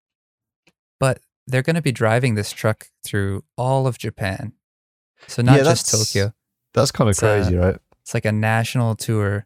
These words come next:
Speaker 1: Um, and, uh, yeah, I, apparently the head's name is Emil, right?
Speaker 2: Yeah, yeah.
Speaker 1: <laughs>
Speaker 2: Yeah,
Speaker 1: So,
Speaker 2: the, na-, the
Speaker 1: uh,
Speaker 2: name of the head.
Speaker 1: So I've been playing Automata,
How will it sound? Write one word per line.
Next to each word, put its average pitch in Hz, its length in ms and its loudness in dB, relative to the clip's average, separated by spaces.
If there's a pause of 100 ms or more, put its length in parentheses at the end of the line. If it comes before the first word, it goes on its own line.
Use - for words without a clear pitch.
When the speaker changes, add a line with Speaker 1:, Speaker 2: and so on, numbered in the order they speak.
(720)
Speaker 1:
Um, 101 360 -4 (760)
and, 104 320 -4
uh, 98 420 0 (680)
yeah, 120 360 -2 (200)
I, 104 140 -6 (340)
apparently 170 380 -2
the 110 120 2
head's 131 340 0
name 117 240 2
is 101 300 -2
Emil, 107 560 -4 (1120)
right? 98 240 -2 (500)
Speaker 2:
Yeah, 143 280 4
yeah. 123 840 4
Speaker 1:
<laughs> - 200 -4 (600)
Speaker 2:
Yeah, 107 200 4
Speaker 1:
So, 104 180 6
Speaker 2:
the, 101 60 4
na-, 101 60 2
the 101 200 2
Speaker 1:
uh, 98 40 2
Speaker 2:
name 95 220 2
of 87 100 -2
the 90 100 2
head. 90 240 2 (880)
Speaker 1:
So 117 320 -2
I've 135 180 2
been 139 160 0
playing 113 360 2
Automata, 101 840 -2